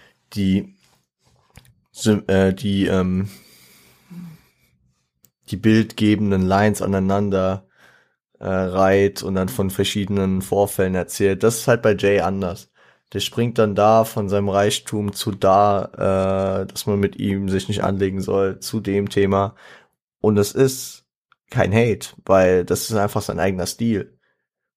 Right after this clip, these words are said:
Und so wie ich's vor zwei Wochen von Schoolboy noch erzählt habe, dass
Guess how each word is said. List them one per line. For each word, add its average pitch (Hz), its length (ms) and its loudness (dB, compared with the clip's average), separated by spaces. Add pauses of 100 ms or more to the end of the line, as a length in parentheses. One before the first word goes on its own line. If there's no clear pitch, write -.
(120)
Und 98 180 -2
so 107 260 0
wie 110 140 2
ich's 107 100 -4
vor 98 360 0
zwei 107 280 2
Wochen 107 380 -2
von 95 220 -6
Schoolboy 104 600 -2
noch 95 200 -6
erzählt - 420 0
habe, 92 240 0
dass - 340 -8